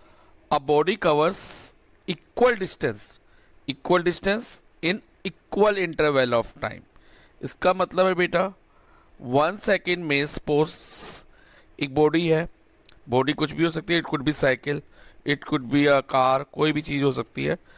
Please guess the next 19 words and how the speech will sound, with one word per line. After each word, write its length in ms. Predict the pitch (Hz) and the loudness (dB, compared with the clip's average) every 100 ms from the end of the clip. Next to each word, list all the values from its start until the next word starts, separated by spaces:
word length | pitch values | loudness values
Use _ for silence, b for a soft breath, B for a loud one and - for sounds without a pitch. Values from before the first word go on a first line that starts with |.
| b b | b b
सपोज 340 | - 170 180 190 | -2 2 4 4
एक 160 | 185 | 0
साइकिल 320 | 180 165 190 | -2 -2 -2
है 80 | 185 | 0
जो 140 | 185 165 | 2 2
वन 220 | 160 190 | 2 2
सेकेंड 420 | 196 170 165 160 | -2 -2 -4 -2
में 260 | 131 123 151 _ _ _ b b b b _ - | -2 -2 -6 _ _ _ b b b b _ -4
टू 180 | 185 196 | 0 2
मीटर 420 | 180 170 165 160 - 131 | 0 0 0 -2 -6 -10
डिस्टेंस 440 | 131 - 131 120 | -8 -4 -4 -2
कवर 240 | - 110 | -2 -2
कर 160 | 104 104 | -2 -8
रही 160 | 104 - | -12 -18
है। 180 | 110 - b b b b b b b _ _ - | -20 -20 b b b b b b b _ _ -6
अब 180 | 135 120 | -6 -2
दो 180 | 160 180 | 2 2
सेकेंड 420 | 196 208 202 202 | 2 0 0 -2
में 380 | 196 190 202 196 | -2 -2 -2 -4